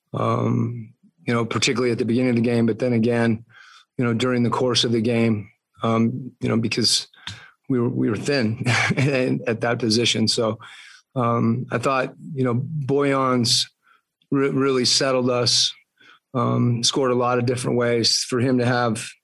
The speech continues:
I don't know how many he had tonight, I think thirty-four. I can't put my glasses on, um, and only hit one three, you know, says a lot about his efficiency. Um,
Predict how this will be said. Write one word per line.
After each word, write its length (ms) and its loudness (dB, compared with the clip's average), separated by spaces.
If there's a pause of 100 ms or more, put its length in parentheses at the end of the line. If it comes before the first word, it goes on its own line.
(120)
I 80 0
don't 100 2
know 80 2
how 100 2
many 180 2
he 160 2
had 260 0
tonight, 260 2
I 60 0
think 320 -4
thirty-four. 720 0
I 40 -4
can't 320 -4 (520)
put 120 -2
my 100 2
glasses 440 2
on, 240 0 (460)
um, 240 2
and 80 2
only 220 2
hit 160 0
one 260 0
three, 520 0
you 80 0
know, 200 2
says 320 2
a 60 2
lot 180 0
about 280 0
his 160 2
efficiency. 720 0 (720)
Um, 560 0